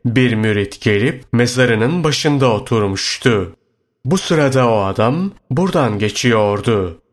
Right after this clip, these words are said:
Mürit o adama, "Şu toprakta yatan efendi, sende bir sırrın bulunduğunu söylemiştir. Sana bu sırrı vermiş olan Allah Celle Celaluhu hakkı için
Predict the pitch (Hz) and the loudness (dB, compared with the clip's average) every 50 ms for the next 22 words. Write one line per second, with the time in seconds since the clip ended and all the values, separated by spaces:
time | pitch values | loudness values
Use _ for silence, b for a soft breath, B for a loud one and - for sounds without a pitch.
0 | _ - 123 131 139 143 139 135 131 139 151 151 139 120 107 98 110 101 95 101 | _ 0 2 2 2 2 0 0 0 0 2 2 2 2 2 0 -2 -2 0 0
1 | 123 151 170 180 185 - - _ _ _ - - - 143 131 127 127 127 120 123 | 0 0 -2 -4 -6 -10 -16 _ _ _ -8 -4 0 0 0 2 2 0 0 0
2 | 123 120 113 110 - - 175 185 180 151 135 - 127 117 107 104 104 - - 110 | 0 -2 -2 -2 -2 -2 -2 0 0 0 0 0 0 0 0 -2 -2 0 0 0
3 | 101 95 95 95 113 135 165 180 185 - _ _ - - - 127 113 104 104 120 | 0 0 -2 -2 -2 -2 -2 -4 -6 -10 _ _ -12 -2 0 0 2 2 0 0
4 | 170 180 165 160 156 139 - - - 139 135 120 113 127 151 175 185 170 180 175 | 0 0 0 -2 -2 -2 -4 -4 0 0 2 2 2 0 -2 -2 -2 -2 0 0
5 | 185 175 151 139 127 123 113 107 101 98 - - - 131 120 113 110 104 104 98 | 2 0 0 0 0 0 0 0 -2 -4 -6 -2 0 2 2 2 2 0 0 -2
6 | 95 - - - - 131 123 110 101 - - - - - _ _ _ - - - | -2 -4 -6 -4 0 0 0 2 0 -2 -8 -18 -20 -20 _ _ _ -16 -10 -2
7 | - 135 120 120 113 110 113 165 175 - - 165 160 151 135 135 139 131 120 127 | 0 2 2 2 2 0 0 -2 -4 -4 -2 0 0 2 2 2 2 2 2 2
8 | 117 110 107 104 104 - - 127 110 101 98 104 117 135 160 185 185 - - _ | 0 0 0 -2 -2 -2 0 0 0 2 2 2 0 0 0 -2 -6 -6 -8 _
9 | - 127 127 123 120 117 120 120 113 107 101 95 92 123 139 175 165 160 151 147 | 2 2 4 4 2 2 2 2 2 0 -4 -2 0 0 0 0 0 0 0 0
10 | 135 135 127 127 127 131 123 120 117 113 113 110 107 107 110 101 110 117 113 107 | 0 0 0 0 0 0 2 2 2 2 2 2 0 0 -2 0 0 0 0 0
11 | 101 104 107 - - - - 120 107 104 101 - - - 120 120 131 147 160 | 0 0 -2 -2 -4 -2 0 0 0 0 -2 -4 -2 0 0 0 0 -2 -4